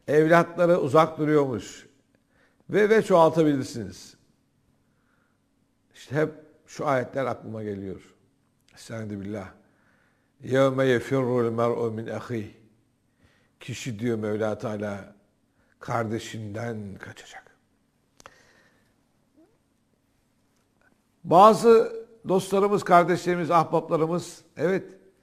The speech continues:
annesinin babasının evine gelmesinden rahatsız oluyor. Bazıları evlatlarının gelmesinden razı oluyor. Misafiri zaten kabul etmiyor kimse.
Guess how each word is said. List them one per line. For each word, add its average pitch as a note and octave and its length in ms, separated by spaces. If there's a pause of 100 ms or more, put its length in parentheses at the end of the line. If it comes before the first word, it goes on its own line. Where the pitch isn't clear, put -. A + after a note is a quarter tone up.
(520)
annesinin F#3 640
babasının G3 420
evine F3 300
gelmesinden E3+ 760
rahatsız C#3+ 360
oluyor. G#2 500 (680)
Bazıları F#3+ 920 (200)
evlatlarının F3+ 920
gelmesinden C3+ 640
razı A2+ 320
oluyor. G#2 380 (1040)
Misafiri F3+ 640
zaten G3+ 380
kabul C#3+ 260
etmiyor B2+ 320
kimse. B2 580